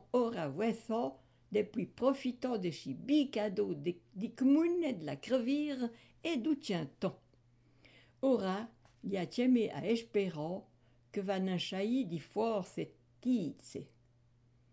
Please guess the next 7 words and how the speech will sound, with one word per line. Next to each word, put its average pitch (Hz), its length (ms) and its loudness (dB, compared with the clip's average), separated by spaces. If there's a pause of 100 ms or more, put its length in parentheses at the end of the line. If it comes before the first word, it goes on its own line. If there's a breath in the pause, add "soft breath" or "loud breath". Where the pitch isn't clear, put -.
(760 soft breath)
Les 196 280 -2
zounes 254 560 4
de 226 160 2
voué 202 420 0 (320)
sont 180 280 -6
ben 240 400 0
invrenants, 220 600 -2